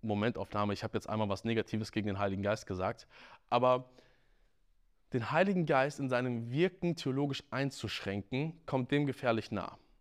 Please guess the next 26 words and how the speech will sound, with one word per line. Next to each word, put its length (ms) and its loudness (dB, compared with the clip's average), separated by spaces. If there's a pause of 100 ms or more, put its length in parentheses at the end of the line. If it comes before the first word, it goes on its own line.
(520)
Deswegen 600 0 (420)
möchte 260 -2
ich 80 0
euch 100 2
dazu 220 -2
ermutigen, 880 0 (580)
out 140 4
of 180 0
the 60 2
box 300 2
zu 100 -2
denken. 440 -2 (840)
Und 520 2 (540)
die 100 2
Weekly 240 0
Challenge 380 2
für 300 -8
diese 260 0
Woche 220 -2
ist, 420 -4 (520)
erwarte 840 0
das 380 -4
Unerwartete. 960 -2 (1000)
Jesus 540 2
kam 280 0
auf, 140 -6